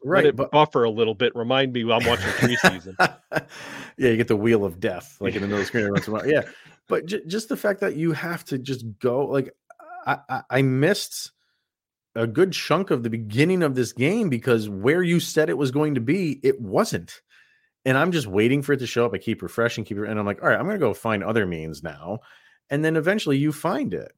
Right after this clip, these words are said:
Speaker 1: But it's, it's just, it, it was bad, uh, it was a bad presentation on just getting the game. And I just feel like we've been doing that all preseason or not at all. The very, when they had the split squ-, squad game and the one team that was up in Minnesota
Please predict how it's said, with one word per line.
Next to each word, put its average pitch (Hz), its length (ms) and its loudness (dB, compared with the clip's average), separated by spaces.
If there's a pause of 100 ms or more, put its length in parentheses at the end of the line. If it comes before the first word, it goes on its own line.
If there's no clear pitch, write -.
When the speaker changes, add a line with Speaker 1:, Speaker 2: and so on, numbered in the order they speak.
Speaker 1:
But 127 300 2
it's, 135 220 -6
it's 139 220 -8
just, 185 340 -4
it, 127 220 -8
it 131 100 2
was 120 180 2
bad, 135 720 -2
uh, 113 640 -4
it - 140 -18 (520)
was 113 40 -8
a 117 40 -4
bad 160 240 4
presentation 131 800 0
on 98 260 -2
just 98 300 -6
getting 117 320 2
the 101 80 -2
game. 98 440 0 (340)
And 117 100 -2
I 117 60 0
just 131 160 -2
feel 151 120 2
like 113 240 0
we've 110 140 -4
been 101 160 -4
doing 120 320 4
that 92 260 -2 (600)
all 120 180 2
preseason 113 560 0 (180)
or 143 580 2
not 123 440 2
at 120 80 2
all. 117 520 2 (180)
The 113 100 0
very, 147 280 4
when 113 200 0
they 117 80 4
had 123 100 0
the 120 80 -2
split 139 260 -2
squ-, - 280 -4
squad 95 300 -4
game 98 280 0
and 98 100 -8
the 98 120 -2
one 113 400 0
team 120 260 -2
that 117 140 -2
was 117 160 0
up 123 140 -2
in 123 100 0
Minnesota 123 500 0